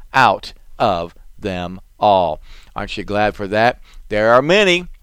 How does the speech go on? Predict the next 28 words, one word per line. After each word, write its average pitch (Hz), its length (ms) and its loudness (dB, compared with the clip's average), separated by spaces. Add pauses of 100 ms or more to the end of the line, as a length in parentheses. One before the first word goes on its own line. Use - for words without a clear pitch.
(240)
but 107 140 -10
thank 165 800 2
the 180 140 -2
Lord, 175 380 2
thank 170 220 -6
the 135 100 -4
Lord, 151 320 4
thank 165 220 -6
the 175 100 -6
Lord. 113 360 0 (300)
The 110 140 -6
Lord 110 420 0
delivers 113 640 0
us 95 140 -10
from 107 480 -6 (120)
them 101 460 -8
all. 98 360 2 (680)
There's 113 240 -4
a 107 60 0
lot 156 1040 6
of 160 100 4
numbers. 101 580 -6 (480)
There's 110 220 -2
a 104 80 0
lot 127 680 4
of 143 100 -2
people, 101 480 -8 (680)
but 120 380 6